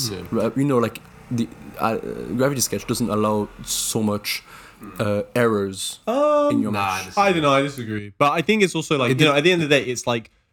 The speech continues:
Speaker 3: three D code to ZBrush. It's like whatever works for you. For me personally, I use them for very different things. Like Gravity Sketch, if I want to do something faster,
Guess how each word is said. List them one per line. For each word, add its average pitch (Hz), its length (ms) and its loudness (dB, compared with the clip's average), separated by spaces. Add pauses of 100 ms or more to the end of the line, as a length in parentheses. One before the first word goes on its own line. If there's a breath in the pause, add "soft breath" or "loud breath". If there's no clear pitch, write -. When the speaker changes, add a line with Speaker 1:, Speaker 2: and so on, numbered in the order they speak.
Speaker 3:
three 110 280 -2
D 95 160 -6
code 95 200 -6
to 101 60 -10
ZBrush. 87 440 -4
It's 101 100 -4
like 110 100 2
whatever 117 240 4
works 101 200 -2
for 110 60 -4
you. 98 60 -2 (200 soft breath)
For 135 100 2
me 175 160 6
personally, 123 520 0 (100)
I 104 100 -8
use 98 240 -8
them 95 100 -10
for 92 140 -14
very 90 160 -8
different - 320 -16
things. - 320 -14
Like 107 160 -2
Gravity 156 300 2
Sketch, 170 360 2 (260 soft breath)
if 135 80 0
I 135 40 8
want 160 180 4
to 175 60 0
do 165 80 2
something 143 300 0
faster, 127 840 0